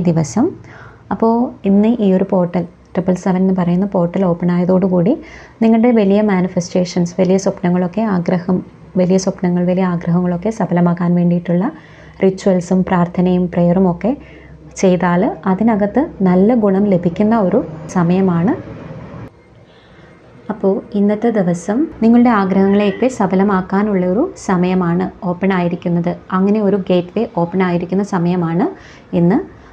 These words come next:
അപ്പോൾ അതുകൊണ്ട് തന്നെ ഇന്നത്തെ ദിവസം ഈ ഒരു ട്രിപ്പിൾ സെവൻ പോർട്ടലിലൂടെ നിങ്ങളിലേക്ക് എന്തൊക്കെ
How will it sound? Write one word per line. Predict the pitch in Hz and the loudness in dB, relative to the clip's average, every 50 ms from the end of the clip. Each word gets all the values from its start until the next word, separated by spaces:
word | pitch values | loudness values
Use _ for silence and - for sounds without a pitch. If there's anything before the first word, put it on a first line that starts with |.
| - - - - - - - - - | -20 -20 -20 -20 -20 -20 -20 -14 -6
അപ്പോൾ | 214 240 240 226 | -2 0 2 2
അതുകൊണ്ട് | 214 214 220 220 220 247 226 233 | 2 2 2 4 4 2 2 2
തന്നെ | 208 196 202 226 294 339 - - - 208 | 2 2 2 2 0 -2 -4 -6 -4 0
ഇന്നത്തെ | 190 196 196 202 208 196 196 | 0 0 0 0 0 0 0
ദിവസം | 185 185 180 180 - - 190 180 - - - - - - 190 | 0 0 -2 -2 -4 -4 -4 -4 -6 -10 -20 -20 -8 -4 0
ഈ | 190 190 | 0 0
ഒരു | 190 202 - | 0 -2 -2
ട്രിപ്പിൾ | - 185 - 202 220 220 - - | -2 0 2 2 0 0 0 -2
സെവൻ | 190 175 180 190 190 190 | 0 0 0 0 0 0
പോർട്ടലിലൂടെ | 190 180 170 170 175 185 180 180 185 175 175 175 196 269 320 - 269 226 | 0 0 0 0 0 0 0 2 2 2 2 2 0 -2 -2 -4 -4 -2
നിങ്ങളിലേക്ക് | 190 180 180 190 196 202 208 226 220 214 190 185 | 0 0 2 2 2 2 0 0 0 0 0 0
എന്തൊക്കെ | 185 180 190 190 190 - 226 | 0 0 -2 -2 -2 -4 -6